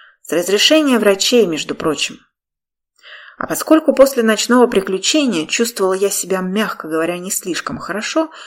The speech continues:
то и выложила ему и про алмазы, и про Толика, и про газ, и про камень. Да я сама не помню, чего понарассказывала. Главное, капитан умчался, даже не попрощавшись. С тех пор о нём ни слуху, ни духу,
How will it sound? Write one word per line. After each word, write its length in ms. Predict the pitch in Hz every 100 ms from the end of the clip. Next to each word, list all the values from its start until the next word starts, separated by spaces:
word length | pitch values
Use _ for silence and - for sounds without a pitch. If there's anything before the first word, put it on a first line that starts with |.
| - - _ -
то 100 | 285
и 80 |
выложила 460 | 196 202 185 175 170
ему 400 | 165 165 165 - -
и 100 | 285
про 220 | 285 214
алмазы, 720 | 180 170 202 262 262 240 233
и 100 | 220
про 200 | 196 147
Толика, 760 | 143 208 254 240 233 220 214 208 -
и 100 | 208
про 180 | 143
газ, 440 | 156 190 226 - -
и 80 | 220
про 180 | - 147
камень. 480 | - 156 139 139 _ _ _ _ _ _ _ _
Да 160 | 156 175
я 140 | 247
сама 260 | - 226 269
не 140 | 208
помню, 500 | - 151 147 151 - -
чего 220 | - 160
понарассказывала. 960 | 156 156 160 - 160 156 147 151 - _ _ _ - - - -
Главное, 400 | 180 262 254 233
капитан 460 | - - 208 220
умчался, 540 | 180 - 214 233 233 170
даже 280 | 165 190
не 140 | 185 170
попрощавшись. 920 | 156 - 143 - 151 - - - - _ _ _ _ - - - _
С 120 | -
тех 280 | - 277 -
пор 200 | 254 277 -
о 60 |
нём 280 | 180 214 214
ни 80 | 185
слуху, 380 | - 220 240 185
ни 140 | 175
духу, 460 | 151 175 - -